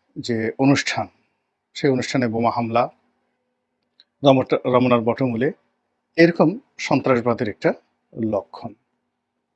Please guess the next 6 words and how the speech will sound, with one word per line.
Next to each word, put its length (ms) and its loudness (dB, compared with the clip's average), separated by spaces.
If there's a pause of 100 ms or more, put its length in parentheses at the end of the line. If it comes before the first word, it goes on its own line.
(120)
তো 80 2
যা 140 10
হোক, 180 0 (180)
এভাবে 500 6 (540)
চলে 260 6
আসছে 460 0